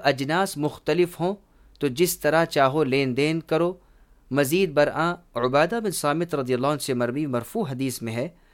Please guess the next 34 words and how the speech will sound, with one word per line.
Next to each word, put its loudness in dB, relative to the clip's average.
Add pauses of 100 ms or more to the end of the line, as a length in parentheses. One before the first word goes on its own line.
(240)
جو 4
ابو 4
داؤد 6
میں 0
ہے، 0
ذکر -2
ہے -4 (460)
کہ 4
گندم 2
کو 0
جو 4
کے 0
بدل 0
میں -2
تفاوت 0
کے -4
ساتھ -2
لین 0
دین 0
کرنا -4
درست -2
ہے، -4 (600)
اس -2
لیے 4
کہ 2
وہ 4
دونوں 2
دو 4
الگ 0
الگ 0 (140)
اجناس -2
میں -2
سے -4
ہیں، -4